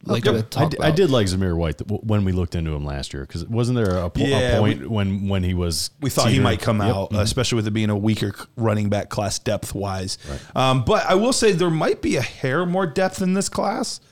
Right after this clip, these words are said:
Speaker 2: than there was in last year's class.
Speaker 1: Yeah, I think there's some guys we're leaving off, like
Speaker 2: Right.
Speaker 1: Kyren Williams, Jerome Ford.
Speaker 2: Yep.
Speaker 1: Um, th-, they're all solid
Speaker 2: Yep.
Speaker 1: players.
Speaker 2: S-, so I do think there's more potential depth where we'll see more second, third, fourth round picks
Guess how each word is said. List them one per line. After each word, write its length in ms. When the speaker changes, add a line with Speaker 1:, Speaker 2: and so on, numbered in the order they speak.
Speaker 2:
than 100
there 100
was 220
in 100
last 300
year's 160
class. 420
Speaker 1:
Yeah, 300
I 60
think 280
there's 180
some 160
guys 300
we're 60
leaving 280
off, 320
like 120
Speaker 2:
Right. 120
Speaker 1:
Kyren 280
Williams, 480
Jerome 340
Ford. 540
Speaker 2:
Yep. 120
Speaker 1:
Um, 280
th-, 180
they're 160
all 100
solid 520
Speaker 2:
Yep. 140
Speaker 1:
players. 500
Speaker 2:
S-, 220
so 180
I 220
do 160
think 160
there's 180
more 380
potential 580
depth 440
where 160
we'll 140
see 340
more 640
second, 640
third, 340
fourth 380
round 260
picks 320